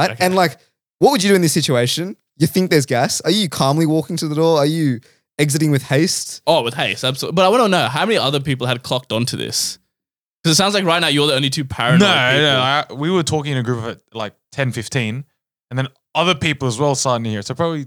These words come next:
Speaker 3: twenty-five people
Speaker 2: So you
Speaker 3: clocked
Speaker 2: guys
Speaker 3: on.
Speaker 2: started a rumor that there's a gas leak.
Speaker 3: No, but everyone could smell it.
Speaker 2: <laughs> Right, okay.
Speaker 1: And, and no one was, okay, I, I don't know about your headspace, Manu, but I was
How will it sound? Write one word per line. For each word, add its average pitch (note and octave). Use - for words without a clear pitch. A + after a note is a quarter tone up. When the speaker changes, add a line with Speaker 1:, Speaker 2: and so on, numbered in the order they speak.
Speaker 3:
twenty-five C3
people A2+
Speaker 2:
So -
you G#3
Speaker 3:
clocked -
Speaker 2:
guys F#3
Speaker 3:
on. E3
Speaker 2:
started D#3
a D#3
rumor D3+
that D3
there's -
a -
gas D3
leak. -
Speaker 3:
No, B3+
but G3
everyone B3+
could -
smell G#3
it. F3
Speaker 2:
<laughs> -
Right, A#2+
okay. G2+
Speaker 1:
And, A3
and F#3+
no F3+
one D#4
was, F#3+
okay, F3
I, G3
I D#3
don't A#3
know D4
about A3+
your C3+
headspace, B2+
Manu, D#3
but G3+
I D3
was G#3